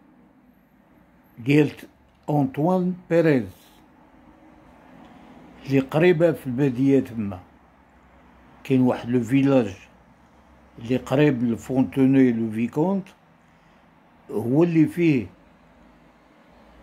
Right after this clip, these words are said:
لا فيلا ديال ت-، Antoine Lopez. غادي يبقاو الوقفة غاتوصل لسبعة العشية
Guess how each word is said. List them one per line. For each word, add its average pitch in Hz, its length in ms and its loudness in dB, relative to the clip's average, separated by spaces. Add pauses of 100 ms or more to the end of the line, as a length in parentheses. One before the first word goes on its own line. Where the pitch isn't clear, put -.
(220)
لا 127 160 0
فيلا 147 460 2
ديال 139 360 0
ت-، 135 240 -8 (1300)
Antoine 143 460 0
Lopez. 143 720 -2 (4000)
غادي 131 300 2
يبقاو 135 540 2 (1800)
الوقفة 131 380 -4 (160)
غاتوصل 135 520 -2
لسبعة 117 600 -4
العشية 139 680 0